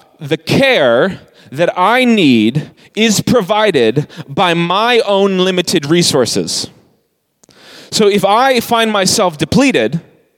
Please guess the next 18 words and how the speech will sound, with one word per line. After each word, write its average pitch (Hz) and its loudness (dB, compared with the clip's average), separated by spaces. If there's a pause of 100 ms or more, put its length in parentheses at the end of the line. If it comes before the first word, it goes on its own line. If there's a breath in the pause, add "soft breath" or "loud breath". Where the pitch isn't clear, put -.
(440 loud breath)
I 208 0
need 233 0
to 180 2 (480 loud breath)
guard 226 2
whatever 190 2
resources 185 0
I 170 -2
have 165 -2
left, 135 -2
emotional 175 -2
resources, 180 0
time 156 -4
resources, 170 -2
whatever 165 0
resources 131 0
I 135 0
have 165 -2
left, 139 -4